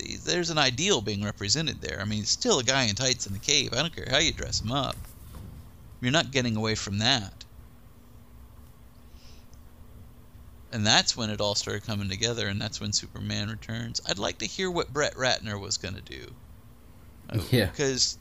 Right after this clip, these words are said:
Speaker 1: that's who was attached to it, and he left. Be-, what's weird about it is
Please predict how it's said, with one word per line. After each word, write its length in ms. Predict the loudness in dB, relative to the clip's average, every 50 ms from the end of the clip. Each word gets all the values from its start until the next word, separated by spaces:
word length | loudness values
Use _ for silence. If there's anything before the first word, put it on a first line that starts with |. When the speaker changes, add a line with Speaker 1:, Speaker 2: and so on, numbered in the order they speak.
| 2 4
Speaker 1:
that's 240 | 6 6 6 6
who 220 | 4 4 4 2 2
was 340 | 4 4 4 4 4 2 2
attached 440 | 4 4 4 4 4 4 0 0 0
to 160 | 0 2 2
it, 180 | 2 0 0 -4 -10 -20 -20 -20 -20 -20 -20 -20 -20 -10 -2 0
and 460 | 2 4 4 4 4 4 2 0 -4 -6
he 300 | -6 -2 0 0 0 2
left. 560 | 4 4 6 6 6 4 2 -2 -4 -4 -4 -6 -10 -18 -20 -18 -18 -18 -18 -18 -18 -18 -18 -18 -18 -20 -20 -20 -20 -18 -18 -16 -14 -12 -10 -8 -8 -8 -8 -10 -12 -10 -8 -6 -4
Be-, 140 | -4 -6 -6 -8 -14 -14 -10 -8 -6 -4 -4 -4 -4 -6 -10 -8 -6
what's 220 | -2 0 0 0
weird 380 | 0 0 0 2 4 4 4 4
about 260 | 4 2 2 2 2
it 220 | 0 -2 0 2 4
is 460 | 4 6 6 6 8 8 8 6